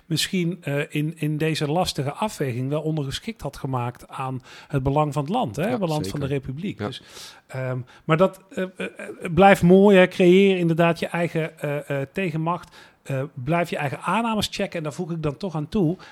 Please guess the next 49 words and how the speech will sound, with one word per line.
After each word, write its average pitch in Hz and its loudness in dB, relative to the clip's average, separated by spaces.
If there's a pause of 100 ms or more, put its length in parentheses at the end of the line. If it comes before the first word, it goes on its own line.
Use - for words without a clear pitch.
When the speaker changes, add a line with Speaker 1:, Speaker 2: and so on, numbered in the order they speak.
(100)
Speaker 1:
Maar 156 -2
blijf 170 0
ook 226 -2
je 214 0
eigen 170 -4
overtuigingen 170 2
die 156 0
er 147 -4
aan 147 -6
ten 135 -6
grondslag 214 -6
liggen, 127 0 (240)
gewoon 220 -2
zo - 2
af 220 0
en 208 0
toe 180 -2
eens 165 0
goed - -2
onderzoeken. 156 -2 (500)
Speaker 2:
Ja. - -14
Speaker 1:
Ehm, 117 -4 (480)
nou 262 -4
ja, 143 0
en 143 2
dat 160 2
is, 160 -2
ehm, 131 0 (480)
ja, 175 0 (200)
daar 170 2
hebben 170 6
wij 170 8
bijna 175 6
een 170 6
uur 190 10
over 180 6
gedaan. 175 6 (160)
<laughs> 247 0 (360)
Dat 170 0
nemen 185 2
wij 160 6
nu 165 6
in, 143 0
eh, 151 -4
in 147 -4
tien 208 -2
minuutjes 175 0
op. 196 0
Maar 160 -2